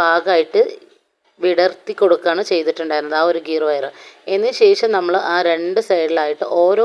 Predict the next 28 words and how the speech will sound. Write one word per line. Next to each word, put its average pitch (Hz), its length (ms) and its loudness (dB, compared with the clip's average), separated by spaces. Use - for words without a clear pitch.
ക്രിസ്റ്റലിൻ്റെ 170 540 -4
ബീഡ് 160 240 -2
ആഡ് 147 180 -2
ആക്കി 165 220 -8
കൊടുത്തിട്ടുണ്ട്. 151 540 -8
അപ്പോൾ 180 160 0
അത് 175 180 -4
നിങ്ങൾക്ക് 175 300 -4
കറക്റ്റായിട്ട് 185 560 0
മനസ്സിലാവേണ്ടതെന്ന് 175 640 -2
വിചാരിച്ചിരുന്നു. 160 520 -6
എന്നിട്ട് 190 300 -6
ഓരോ 180 240 2
ബീഡ്സും 175 380 -4
കൂടി 170 200 -2
നമ്മൾ 160 220 -8
ഇട്ട് 160 180 -8
കൊടുത്തിട്ടുണ്ട്. 143 580 -8
അങ്ങനെ 175 200 -4
ഒരു 185 220 2
സൈഡിൽ 180 380 2
നമുക്ക് 165 400 -2
രണ്ട് 190 380 0
ബീഡ്സ് 175 400 -2
വെച്ചാണ് 165 360 -2
നമ്മൾ 156 240 -6
ഇട്ടിട്ടുള്ളത് 143 440 -6
കേട്ടോ. 151 160 -2